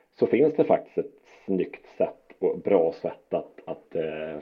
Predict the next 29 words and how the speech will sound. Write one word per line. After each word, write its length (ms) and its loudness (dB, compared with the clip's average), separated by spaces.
få 60 -6
till 280 -2
be-, 220 -4
vettiga 480 -2
beskrivningar 640 -6
på, 440 -8
på 100 -12
vad 120 -4
den 260 4
gör. 220 -10
Och 160 0
jag 200 2
tror 140 6
att 120 -2
det 140 4
är 120 4
ju, 280 4
det 60 4
är 100 4
ju 60 4
samma 500 -2
problematik 720 2
inom, 320 0
inom, 460 -4
eh, 280 -10
klassiskt 340 -10
sales 560 4
eller 180 0
försäljnings, 720 2